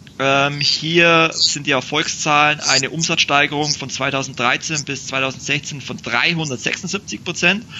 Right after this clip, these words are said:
und eine Sales-Steigerung von vierhundertvierundsechzig Prozent. Und, ähm, dann zum Schluss noch Opodo, der Reiseanbieter. Auch hier ist ein jährliches Wachstum von zwanzig Prozent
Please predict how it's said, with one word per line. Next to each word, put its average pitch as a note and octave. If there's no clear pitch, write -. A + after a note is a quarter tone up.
und C#3+
eine C3+
Sales-Steigerung D3+
von C3
vierhundertvierundsechzig G3
Prozent. G3+
Und, F#3+
ähm, D#3
dann D3
zum D3+
Schluss D#3
noch D#3
Opodo, G3
der C3
Reiseanbieter. F#3+
Auch C#3
hier E3+
ist D#3+
ein C3+
jährliches C#3
Wachstum D3+
von A#2+
zwanzig F3
Prozent G3+